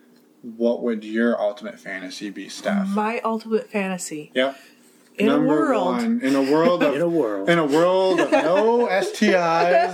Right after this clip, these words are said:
Speaker 1: or jealousy,
Speaker 3: Oh.
Speaker 1: what do you get? You get to do anything you want.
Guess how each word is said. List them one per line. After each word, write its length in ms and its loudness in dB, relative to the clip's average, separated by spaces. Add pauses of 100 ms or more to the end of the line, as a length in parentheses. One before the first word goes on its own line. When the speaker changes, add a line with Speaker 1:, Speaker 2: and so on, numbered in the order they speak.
(160)
Speaker 1:
or 160 2
jealousy, 1040 -2
Speaker 3:
Oh. 540 -4
Speaker 1:
what 120 4
do 80 2
you 160 2
get? 320 -2
You 160 2
get 200 0
to 60 -4
do 200 2
anything 500 0
you 160 2
want. 480 -2